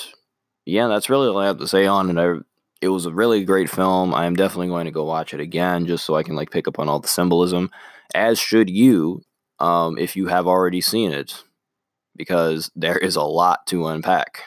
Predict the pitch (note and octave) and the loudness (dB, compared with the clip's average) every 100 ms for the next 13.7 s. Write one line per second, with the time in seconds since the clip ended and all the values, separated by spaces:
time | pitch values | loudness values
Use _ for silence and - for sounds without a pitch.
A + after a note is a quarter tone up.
0 | - C2 D2+ C#2+ - E2 B1+ - - _ | -6 -6 -6 -6 -8 -6 -8 -10 -14 _
1 | _ _ _ _ _ _ - F#2 F2 E2+ | _ _ _ _ _ _ -2 0 0 0
2 | E2 - _ _ _ _ - A2 G2 F#2 | -4 -6 _ _ _ _ -4 -2 0 2
3 | A2+ B2 A2 G#2+ F#2+ F#2 F2+ E2 _ _ | 2 2 2 0 -2 -2 -2 -4 _ _
4 | _ _ _ _ _ _ F#2 F#2 G#2 A#2+ | _ _ _ _ _ _ -8 0 2 2
5 | F#2+ E2 F2+ - - - _ _ _ - | 0 -2 -4 -6 -10 -18 _ _ _ -8
6 | - - F2+ E2+ D#2+ D#2+ D2 D2+ - - | -8 -2 -2 -2 -6 -10 -12 -14 -12 -14
7 | - _ _ - D#2+ D#2+ D#2+ D#2+ - - | -14 _ _ -4 -4 0 2 2 0 -8
8 | - - _ _ - F2+ F2 D#2+ F#2 E2+ | -20 -20 _ _ -6 -2 0 -2 -6 -2
9 | G2+ D3 F3+ D#3+ - C#3 A#2 F#2 - G2 | 2 2 2 0 2 2 2 -2 -2 -2
10 | E2+ D#2 - F#2+ F#2+ F#2 F2+ E2+ _ _ | -2 -4 -2 2 2 2 -2 -8 _ _
11 | _ _ _ _ _ _ _ G2+ F#2+ A#2+ | _ _ _ _ _ _ _ -4 0 2
12 | C#3 A2 F2+ F2 A#2 A#2+ A#2+ A#2+ A2+ B2 | 2 2 2 2 2 2 0 -2 -2 0
13 | A#2+ A#2 A2+ A2+ A#2 A#2 | 0 -2 -4 -2 -2 -4